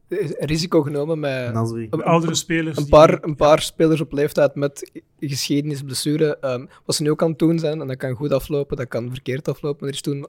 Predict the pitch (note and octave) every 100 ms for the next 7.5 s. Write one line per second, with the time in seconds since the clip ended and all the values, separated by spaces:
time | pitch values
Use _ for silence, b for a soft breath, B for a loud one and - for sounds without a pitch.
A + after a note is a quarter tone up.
0 | - C3+ - G3 E3+ C3+ D3 D#3 D3 C3+
1 | C#3+ - D3+ - D3 C#3+ C#3 B2+ B2+ -
2 | C3+ B2+ B2+ A#2+ D3+ - D3 D3 D3 C3+
3 | C3+ C3 B2 C3 B2 A#2 A2+ A2+ C3 -
4 | D#3+ - - - - - D#3+ F3+ F#3 G3+
5 | - E3+ E3 D#3 - - - - D#3+ F#3+
6 | A3+ - E3 - G3 G3 F3 F3+ - B2+
7 | C3 E3+ - A#3